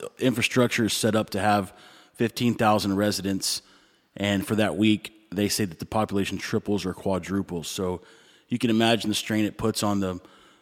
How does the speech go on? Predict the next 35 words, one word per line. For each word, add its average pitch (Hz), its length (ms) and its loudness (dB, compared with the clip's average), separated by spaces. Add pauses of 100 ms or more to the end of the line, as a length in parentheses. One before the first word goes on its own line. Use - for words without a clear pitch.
(120)
the 110 80 6
water 107 380 6
system 104 460 2
and 101 80 4
the 101 160 2
internet 107 420 4
and 92 100 0
the 101 40 -2
power. 92 360 4
Like, 87 160 -4
it's - 120 -6
constantly 117 540 2
going 101 320 2
out. 90 340 -2 (540)
It, - 180 -4 (260)
it 110 200 -2
takes 117 240 2
forty-five 135 560 6
minutes 113 300 4
to 104 80 -2
get 101 200 -2 (280)
into 113 260 4
town 104 360 0
because 98 260 0
of 92 60 -8
traffic, 92 460 -4
where 92 120 0
normally 101 300 2
it 82 40 -2
would 85 160 -6
take 101 180 -4
about 90 240 -6
seven 92 400 -2
minutes. 87 360 -8
So 87 340 -4